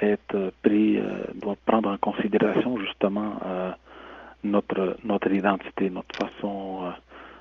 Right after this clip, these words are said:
notre façon d'apprendre. Et, euh, on parle beaucoup de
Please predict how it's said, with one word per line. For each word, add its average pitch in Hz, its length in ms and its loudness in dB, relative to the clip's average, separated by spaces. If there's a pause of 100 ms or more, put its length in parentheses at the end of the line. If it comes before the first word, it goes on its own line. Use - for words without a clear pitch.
(180)
notre 113 220 6
façon 131 440 4
d'apprendre. 101 540 4 (240)
Et, 95 60 -6 (300)
euh, 90 220 -6 (380)
on 101 100 -6
parle 101 320 -2
beaucoup 117 360 2
de 95 500 0